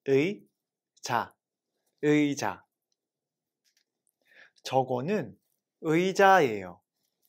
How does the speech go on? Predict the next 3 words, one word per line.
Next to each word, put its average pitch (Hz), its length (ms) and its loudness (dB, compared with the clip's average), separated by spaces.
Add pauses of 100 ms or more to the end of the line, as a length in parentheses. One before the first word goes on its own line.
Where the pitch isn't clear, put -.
(180)
저거는 127 680 -4 (320)
의자예요. 139 880 4 (1800)
잘했어요. 131 640 -2